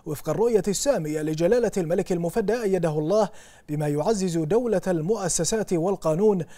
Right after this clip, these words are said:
وينهض بالقطاعات الاقتصادية والخدمية.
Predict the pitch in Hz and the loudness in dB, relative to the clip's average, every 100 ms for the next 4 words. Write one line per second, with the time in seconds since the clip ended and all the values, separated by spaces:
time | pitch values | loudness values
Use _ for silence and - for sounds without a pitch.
0 | - - - 120 170 175 180 180 175 170 | -20 -20 -16 -8 -4 0 0 0 -2 -2
1 | 175 165 190 220 185 170 - 160 165 180 | -4 -2 0 2 2 0 -2 -2 -2 0
2 | 202 180 160 160 - 160 208 175 - | 0 0 0 -2 -2 0 2 2 -2